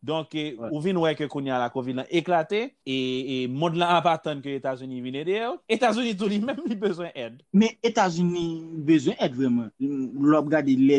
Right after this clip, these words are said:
Speaker 2: Donald Trump te pase tout anbasadè nan lòt peyi yo, lòt, alò, anbasadè ameriken, byen si.
Speaker 1: Mhm.
Speaker 2: Se ke mande peyi kote ou akredite an, ed nan fason kapab. Se premye fwa mwen Etazini konsa. Etazini mande Kore di Sid ed, Kore di Sid di, "Ok, ma yon pwoblèm, ma be do."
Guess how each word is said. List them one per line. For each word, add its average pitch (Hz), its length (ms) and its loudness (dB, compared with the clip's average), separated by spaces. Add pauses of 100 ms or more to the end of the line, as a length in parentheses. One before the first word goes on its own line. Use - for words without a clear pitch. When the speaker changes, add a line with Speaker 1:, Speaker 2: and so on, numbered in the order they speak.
Speaker 2:
Donald 139 320 2
Trump - 240 -6
te 120 80 -12
pase - 320 -12
tout - 160 -14
anbasadè 123 560 0
nan 123 140 0
lòt 117 180 -6
peyi 120 240 0
yo, 123 80 2
lòt, 120 240 0 (160)
alò, 117 240 -6
anbasadè 123 400 -2
ameriken, 127 480 2
byen 147 80 -2
si. 180 160 -6 (100)
Speaker 1:
Mhm. 120 300 -16
Speaker 2:
Se 147 160 -4
ke - 80 -2 (100)
mande 151 640 2 (220)
peyi 170 240 4
kote 160 240 -2
ou 156 160 4
akredite 143 640 -2
an, 156 240 0
ed 180 220 2 (120)
nan 151 120 2
fason 143 340 -4
kapab. 117 340 -4
Se - 140 -14
premye 156 260 0
fwa 143 140 0
mwen 143 220 0
Etazini 151 340 -2
konsa. 170 300 -6 (200)
Etazini 147 600 2
mande 135 240 0
Kore 135 240 2
di 123 160 -8
Sid 127 240 -8 (100)
ed, 180 220 0
Kore 147 180 0
di 143 100 -6
Sid 165 200 -10
di, 202 60 -4
"Ok, 254 260 -8
ma 226 180 -2
yon 240 80 -2
pwoblèm, 240 380 2
ma 180 120 -2
be 226 140 -2
do." 226 240 0